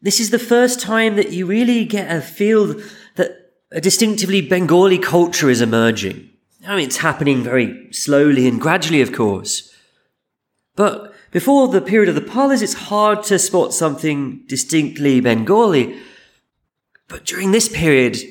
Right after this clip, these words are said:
you get the first traces. For example,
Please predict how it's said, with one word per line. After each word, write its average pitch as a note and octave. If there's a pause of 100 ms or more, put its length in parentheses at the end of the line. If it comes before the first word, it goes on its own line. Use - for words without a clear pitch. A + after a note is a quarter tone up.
(500)
you C#3+
get D#3
the B2+
first E3
traces. - (540)
For G3+
example, G3+